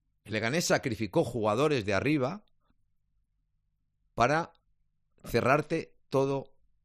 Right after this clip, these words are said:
el centro. Y tú tenías que haber sabido reaccionar. Claro, reaccionas cuando llevamos quince minutos de la segunda parte y ya perdemos uno cero. No. Tú tienes que reaccionar mucho antes.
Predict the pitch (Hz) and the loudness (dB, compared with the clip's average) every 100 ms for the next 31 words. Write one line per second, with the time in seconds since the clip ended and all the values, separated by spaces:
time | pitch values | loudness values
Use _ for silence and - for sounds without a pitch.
0 | _ _ - 113 107 82 76 - - _ | _ _ -8 -6 -6 -8 -12 -20 -20 _
1 | _ _ _ _ _ _ _ _ _ _ | _ _ _ _ _ _ _ _ _ _
2 | _ _ _ 107 95 98 110 117 110 - | _ _ _ -6 -4 -2 0 0 0 -2
3 | 95 110 135 - - - 85 87 104 123 | 0 2 0 -4 -16 -12 -8 -4 0 0
4 | - 87 82 - 80 90 87 _ _ _ | -2 -8 -10 -10 -12 -12 -12 _ _ _
5 | _ _ _ _ _ _ _ _ - 120 | _ _ _ _ _ _ _ _ -2 0
6 | 117 - 135 160 151 - 131 123 117 113 | 0 0 0 2 0 -2 -2 0 -2 0
7 | 113 147 147 - 147 143 127 139 151 135 | 0 0 0 -2 -4 -2 -2 -2 0 2
8 | 127 113 117 131 127 139 143 143 127 120 | 2 2 0 2 2 4 2 0 0 0
9 | 113 127 120 107 95 - 82 78 _ _ | 0 0 -2 -4 -6 -6 -8 -10 _ _
10 | _ _ _ _ _ _ _ _ _ _ | _ _ _ _ _ _ _ _ _ _
11 | _ - 98 - _ _ _ _ - 143 | _ -14 -14 -14 _ _ _ _ -6 0
12 | 180 180 147 131 117 123 151 - 131 147 | 2 2 0 0 -2 0 0 0 -2 0
13 | 123 123 - 98 - | 0 -2 -6 -16 -20